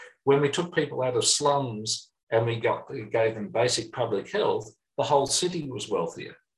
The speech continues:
When we take people out of feeling that they're marginalized, the whole city is wealthier. But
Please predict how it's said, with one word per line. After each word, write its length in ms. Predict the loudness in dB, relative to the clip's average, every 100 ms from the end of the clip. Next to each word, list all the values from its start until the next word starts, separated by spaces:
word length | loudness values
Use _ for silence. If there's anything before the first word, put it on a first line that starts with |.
| _ -20 -20 _
When 160 | -2 0
we 120 | 0
take 360 | 0 0 0 0
people 300 | -2 0 -2
out 180 | 0 0
of 100 | -2
feeling 300 | -2 -2 -4
that 120 | -6
they're 100 | -4
marginalized, 680 | -2 -2 -2 -6 -6 -8 -8
the 60 |
whole 240 | -4 -2 0
city 400 | -2 -4 -4 -4
is 160 | -6
wealthier. 520 | -6 -6 -6 -10 -10 -12 _ _ _ _ 2
But 280 | 2 2